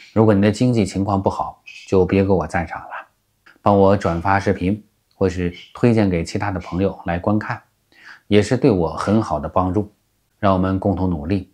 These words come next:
一起为正义发声。一份小小的鼓励，一份暖暖的心意，足矣。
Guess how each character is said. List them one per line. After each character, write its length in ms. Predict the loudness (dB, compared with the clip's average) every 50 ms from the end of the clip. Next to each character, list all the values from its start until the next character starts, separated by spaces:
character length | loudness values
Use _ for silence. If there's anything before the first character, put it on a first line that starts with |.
| _ _ _
一 160 | 2 2 2
起 280 | 2 -2 -8 -14 -10 -4 -2
为 220 | 0 0 0 0
正 260 | -2 -2 -2 0 0
义 140 | -2 -4 -4
发 200 | -2 0 0 0
声。 200 | 0 -4 -8 -10 -12 -16 _ _ _ _ _ _ _ _ _ _ _ _ _ _ _ _ 0
一 120 | 0 2
份 320 | 2 2 2 2 2 0 -2
小 260 | -2 -2 -2 0 -2
小 160 | -2 -4 -6
的 120 | -6 -6
鼓 240 | -8 -8 -8 -8 -6
励， 280 | -4 -4 -4 -4 -6 _ _ _ _ _
一 140 | -4 -4 -2
份 260 | 0 -2 -2 -2 -2
暖 180 | -2 -2 0 0
暖 140 | -2 -2 -4
的 80 | -6
心 340 | -10 -10 -6 -4 -2 0 0
意， 200 | -2 -4 -6 -10 _ _
足 240 | -10 -4 -2 -2
矣。 180 | -2 -2 -6 -12